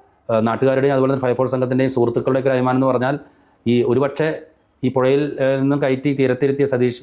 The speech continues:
വീണ്ടും പുഴയിലേക്ക് ഇറങ്ങിയിട്ടുണ്ടാകാം എന്നുള്ള ഒരു കാര്യം, ഒരു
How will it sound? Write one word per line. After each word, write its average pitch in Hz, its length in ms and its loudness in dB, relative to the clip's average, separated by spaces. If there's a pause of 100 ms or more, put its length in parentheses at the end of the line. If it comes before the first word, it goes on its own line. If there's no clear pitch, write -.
(160)
വീണ്ടും 123 300 2
പുഴയിലേക്ക് 123 380 2
ഇറങ്ങിയിട്ടുണ്ടാകാം 117 720 0 (560)
എന്നുള്ള 147 320 2 (180)
ഒരു 139 100 2 (160)
കാര്യം, 123 260 0 (120)
ഒരു 123 60 0